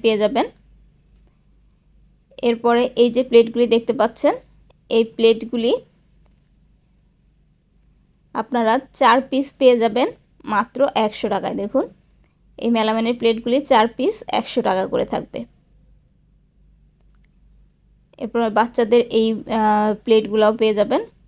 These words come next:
per piece মাত্র একশো টাকা। এছাড়াও দেখুন অনেক ধরনের কালেকশন আছে। এই যে এটা দেখতে পাচ্ছেন, এটাও পেয়ে যাবেন মাত্র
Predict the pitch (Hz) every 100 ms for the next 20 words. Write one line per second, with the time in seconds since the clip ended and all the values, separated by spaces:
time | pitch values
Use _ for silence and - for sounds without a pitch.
0 | - 202 202 220 226 214 214 220 202 -
1 | 233 220 208 370 - _ _ _ _ _
2 | _ _ _ _ _ 240 233 262 247 226
3 | 214 240 277 - - 220 269 262 254 226
4 | 220 202 208 220 202 - 440 - _ _
5 | _ _ _ _ _ _ _ _ _ _
6 | 226 226 233 226 214 214 214 247 - 285
7 | 269 - 226 208 226 220 214 202 202 311
8 | 302 214 -